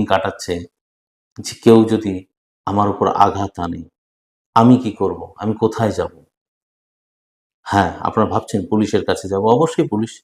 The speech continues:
আইন, কিন্তু আপনারা বাস্তবটা জানেন কি পরিস্থিতি তৈরি হয়েছে। আপনারা জানেন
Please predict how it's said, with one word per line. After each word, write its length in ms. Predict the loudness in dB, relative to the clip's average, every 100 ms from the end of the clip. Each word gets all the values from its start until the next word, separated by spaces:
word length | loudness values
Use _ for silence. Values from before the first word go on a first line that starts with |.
| -6
আইন, 360 | -4 -2 -4 -10 _ _ _ _ _
কিন্তু 200 | 0 2
আপনারা 320 | 2 2 2 2
বাস্তবটা 540 | -2 -2 -12 -10 -8
জানেন 340 | -6 -8 -10 -16 _ _ _ _ _ -2
কি 100 | -2 0
পরিস্থিতি 480 | 0 0 -2 -8 -6
তৈরি 280 | -4 -2 -2
হয়েছে। 280 | -4 -8 -14 _ _ _ _ _ _ _ _ _ _ _ _ 0
আপনারা 320 | 2 4 6
জানেন 360 | 6 4 2